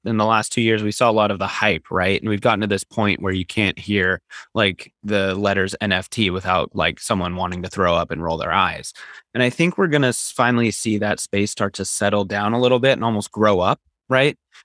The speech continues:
And start focusing on the use cases. So we have all these new technologies that are starting to intersect and come together in this really interesting way. So what is the actual use case there, right? What's the use case outside of N F Ts? What's the use case outside of DeFi and cryptocurrency? And I think we're gonna start seeing a lot more of that kind of growing up in tangible use cases there.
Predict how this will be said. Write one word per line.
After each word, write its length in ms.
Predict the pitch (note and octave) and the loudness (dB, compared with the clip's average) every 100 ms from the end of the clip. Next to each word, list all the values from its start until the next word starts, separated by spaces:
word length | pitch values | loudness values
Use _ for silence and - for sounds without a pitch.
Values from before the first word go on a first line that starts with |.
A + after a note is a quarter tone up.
| _ | _
And 320 | B2+ A#2+ A#2 | -2 0 0
start 320 | G#2 - C#3 - | -2 2 2 4
focusing 440 | B2+ A#2 - A#2+ | 2 0 -2 0
on 80 | G#2+ | 0
the 100 | F#2+ | 0
use 240 | G2 F#2+ | -2 -4
cases. 560 | - D#2+ D2+ - - - - | -2 -4 -4 -12 -14 -14 -6
So 80 | |
we 160 | G#2 G#2+ | -2 0
have 260 | G2 C3+ C3+ | 2 4 4
all 140 | B2+ | 4
these 240 | A#2 G#2+ | 4 0
new 140 | A2+ G#2+ | 0 -2
technologies 640 | A2+ G2+ G#2 G#2 G#2 G2 | -2 -2 -2 -2 -2 -4
that 140 | G2+ G2 | -4 -4
are 80 | F#2+ | -4
starting 340 | - G2+ G2 | -4 -4 -4
to 100 | F#2 | -4
intersect 520 | G#2+ A2 - G2+ - | -2 -2 -2 -6 -8
and 100 | G2+ | -10
come 180 | - G2+ | -4 -4
together 440 | G2 G#2 A#2 G#2 | -2 0 0 0
in 80 | G2+ | -2
this 180 | G2 - | -4 -2
really 180 | G#2+ G2 | -2 0
interesting 480 | G#2 G#2 G#2+ F2+ F#2+ | -2 -6 -8 -8 -2
way. 340 | G#2 G#2+ G2 - - - - _ - | 2 2 0 -6 -18 -18 -20 _ -10
So 140 | - D#3 | 0 2
what 240 | A#2 G#3 | 4 4
is 140 | G#3 | 4
the 160 | E3+ D3 | 4 2
actual 460 | A#2 G#2+ - A#2 G#2 | 2 -2 -2 0 0
use 240 | E2+ F2 | 0 -2
case 260 | - E2 - | -4 -6 -4
there, 140 | - | -8
right? 300 | - E2+ A2+ - | -4 -2 -2 2
What's 240 | C3 - | 0 2
the 80 | F3+ | 0
use 220 | B2+ B2 | 0 0
case 260 | - G#2+ G2+ | 0 0 2
outside 400 | G2+ - G2+ F2 | 0 0 -4 -2
of 80 | |
N 100 | F2+ | -4
F 140 | E2+ - | -6 -6
Ts? 460 | - - - - | -12 -12 -12 -6
What's 200 | A2 D3 | 2 2
the 80 | - | 2
use 320 | C3 A2 - - | 0 0 -4 -8
case 300 | - F#2 - | -4 -4 0
outside 360 | G2 F2+ F#2+ | -2 0 -2
of 80 | E2+ | -2
DeFi 260 | E2+ E2+ E2+ | -6 -4 -4
and 180 | D#2+ | -4
cryptocurrency? 800 | - F#2 - D2 - C2 D2+ - | -4 -4 -2 -6 -4 -8 -8 -6
And 100 | G2 | -6
I 60 | G2+ | -4
think 180 | D#3+ D#3+ | -6 -4
we're 120 | E3+ | -2
gonna 160 | E3 | -2
start 320 | - C3 A#2 - | -2 0 0 -2
seeing 200 | A2+ G#2+ | -4 -2
a 80 | |
lot 200 | G#2 G2 | 0 0
more 180 | F#2+ G2 | 0 -2
of 60 | F#2+ | -2
that 240 | G2 F2+ | -4 -4
kind 180 | - G2 | -4 -6
of 100 | - | -6
growing 380 | - A#2 A2 G2 | 0 2 2 0
up 200 | F#2+ - | -2 -4
in 100 | F2 | -10
tangible 460 | - F2+ F2+ - - | -6 -6 -6 -8 -10
use 180 | - - | -10 -10
cases 420 | - A1 - - | -10 -10 -12 -8
there. 260 | A#1 - | -8 -8